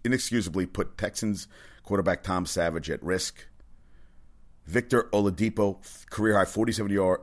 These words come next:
forty-seven yards, points to lead the Pacers past the Nuggets, one twenty-six, one sixteen in O T. Garoppolo, second straight road win, twenty-six sixteen over the Texans.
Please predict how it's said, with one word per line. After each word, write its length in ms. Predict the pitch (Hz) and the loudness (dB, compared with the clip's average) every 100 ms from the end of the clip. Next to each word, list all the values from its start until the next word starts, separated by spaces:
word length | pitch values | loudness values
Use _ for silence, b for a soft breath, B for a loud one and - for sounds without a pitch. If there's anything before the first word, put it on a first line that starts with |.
| - | -6
forty-seven 540 | - 101 - 64 62 - | -6 -4 -2 -4 -6 -10
yards, 300 | 80 67 - | -8 -8 -10
points 500 | - 131 113 - - B B - | -6 -2 0 0 -6 B B -6
to 60 | 95 | -4
lead 120 | 90 | -4
the 60 | |
Pacers 380 | 87 110 - 98 | 0 0 0 -4
past 240 | - 90 - | -2 -4 -2
the 80 | |
Nuggets, 400 | 90 90 90 - | -2 -2 -4 -8
one 200 | - 90 | -6 -6
twenty-six, 400 | - 87 - 87 | -4 -4 -4 -6
one 100 | 87 | -6
sixteen 420 | 76 82 - 87 80 | -8 -8 -8 -6 -4
in 100 | 78 | -4
O 100 | 78 | -6
T. 240 | 85 78 B B B B B B - | -6 -8 B B B B B B -4
Garoppolo, 680 | 101 139 165 120 95 107 - - | 4 4 8 10 10 6 -2 -14
second 420 | - - 143 139 | 0 2 2 0
straight 280 | - 135 101 | 2 2 8
road 240 | 113 139 | 8 10
win, 320 | 101 82 98 - - - - - - - - | 6 0 -4 -12 -20 -20 -20 -20 -20 -20 -12
twenty-six 440 | - 139 139 135 - | -2 0 2 0 0
sixteen 280 | 120 - 117 | -2 -2 0
over 120 | 95 | 0
the 60 | |
Texans. 720 | 87 117 123 - 76 76 - | 0 0 0 -2 -6 -8 -14